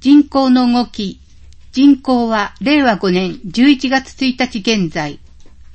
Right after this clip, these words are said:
十月中の移動。人口二万六千九百五十一人。前月比マイナス十七。男一万二千九百二十人。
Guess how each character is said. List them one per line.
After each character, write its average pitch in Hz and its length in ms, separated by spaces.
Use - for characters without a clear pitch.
十 262 200
月 277 380
中 247 240
の 247 240
移 180 120
動。 147 360
人 247 280
口 190 400
二 214 160
万 285 240
六 196 200
千 214 260
九 262 320
百 190 240
五 190 160
十 226 220
一 208 260
人。 165 300
前 285 220
月 285 240
比 165 400
マ 220 160
イ 254 100
ナ 262 120
ス 240 160
十 208 240
七。 190 380
男 214 640
一 233 240
万 285 220
二 190 140
千 185 280
九 269 300
百 190 260
二 160 220
十 220 240
人。 147 340